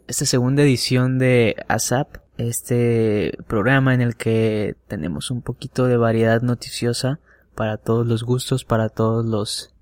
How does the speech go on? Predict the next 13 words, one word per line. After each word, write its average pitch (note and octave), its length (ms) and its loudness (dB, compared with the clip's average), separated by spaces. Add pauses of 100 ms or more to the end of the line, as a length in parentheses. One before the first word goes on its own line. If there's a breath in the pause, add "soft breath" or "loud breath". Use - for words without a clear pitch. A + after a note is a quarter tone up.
(160)
aficionados A#2+ 1300 0
del A#2+ 380 -2
saber A2+ 680 0 (200)
noticioso. A2+ 840 -2 (360 loud breath)
Bueno, A2 240 -2
muchísimas B2 480 0
gracias A#2 320 2
primero A2+ 320 0
por G2+ 160 -4
haber F#2 180 -2
escuchado F2+ 580 -4
también D#2 320 -6
el - 280 -8